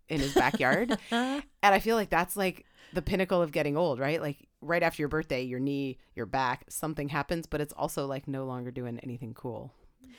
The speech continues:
Speaker 2: My, my, like, I used to love teasing the guys I used to race with on boats, um, 'cause they were all older than me. Like,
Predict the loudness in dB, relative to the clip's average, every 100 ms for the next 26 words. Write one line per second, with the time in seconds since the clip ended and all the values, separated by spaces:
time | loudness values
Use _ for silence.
0 | -18 0 4 6 4 4 6 6 4 0
1 | _ _ -20 -20 _ _ 0 2 0 0
2 | 0 -2 -8 -12 -10 -4 2 6 8 6
3 | 2 -6 -6 -6 -4 -6 -4 -2 -2 -4
4 | -6 -6 -6 -8 _ _ _ -4 -2 -2
5 | -4 -6 -6 -4 -2 -4 -6 -12 -8 -8
6 | -8 -4 2 4 4 4 2 0 0 -2
7 | -2 -4 -4 -6 -14 -18 -4 -4